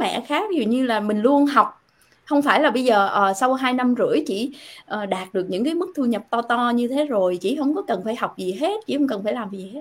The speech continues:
Không đúng. Mình vẫn học. Mình vẫn học liên tục để mình có thể giúp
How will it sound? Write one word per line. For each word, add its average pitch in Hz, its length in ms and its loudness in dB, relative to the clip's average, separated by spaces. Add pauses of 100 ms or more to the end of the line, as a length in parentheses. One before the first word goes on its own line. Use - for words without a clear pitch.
Không 262 160 -6
đúng. 269 180 -6 (760)
Mình 202 140 -4
vẫn 190 180 -6
học. 262 180 -8 (680)
Mình 196 160 -4
vẫn 190 160 -4
học 269 240 -4
liên 262 260 2
tục 196 280 0
để - 220 0
mình 240 240 0
có 240 140 -6
thể 262 560 -4
giúp 302 120 0